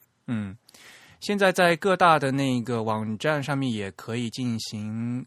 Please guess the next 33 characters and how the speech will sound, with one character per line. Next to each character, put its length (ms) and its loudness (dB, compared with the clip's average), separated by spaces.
嗯， 180 -6
马 200 -6
上 160 -12
的 120 -8
邮 180 -10
购 240 -6
和， 180 -18
那 480 -2
这 100 -4
本 160 -4
书 240 -2
其 220 -2
实 180 0
是 180 -2
一 140 -2
个 140 2
比 160 -4
较， 420 2
呃， 300 -2
基 260 -2
础 340 -6
的 140 -6
一 260 -6
个， 440 -6
就 180 -4
知 180 -6
识 220 -2
的 100 -2
一 60 -6
个 100 -4
概 220 2
括 180 -8
吧。 240 -10